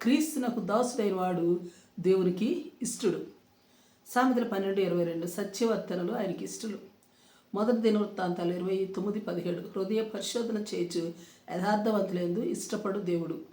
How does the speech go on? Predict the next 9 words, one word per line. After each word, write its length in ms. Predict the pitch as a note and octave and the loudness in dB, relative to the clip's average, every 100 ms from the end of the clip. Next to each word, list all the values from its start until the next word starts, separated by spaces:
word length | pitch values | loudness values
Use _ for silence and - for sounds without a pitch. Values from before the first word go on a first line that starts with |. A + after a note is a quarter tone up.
| - _ _ _ _ _ _ _ | -20 _ _ _ _ _ _ _
కీర్తన 320 | - C4+ B3 G#3 | -2 0 0 -2
పదహారు 400 | F#3+ G3+ F#3 F3+ | -4 0 0 0
మూడు, 180 | E3+ | -2
భూమి 340 | D#3+ F#3 A3+ A#3+ | -2 0 4 4
మీదనున్న 440 | A3+ F#3+ F#3 F3+ | 4 2 0 0
భక్తులు 420 | E3+ G#3 A3 A#3 | 0 -2 0 -2
దేవునికి 760 | F3 F#3 G3 G#3 - A#3+ F#4+ - - - - _ - | 0 0 0 -2 -4 -2 -2 -6 -16 -20 -20 _ -2
కేవలము 560 | G3+ G#3 G#3 G3+ C4+ | 4 6 6 6 2
ఇష్టలు. 640 | G#3 - F#3 E3 - - | 0 0 0 -2 -4 -12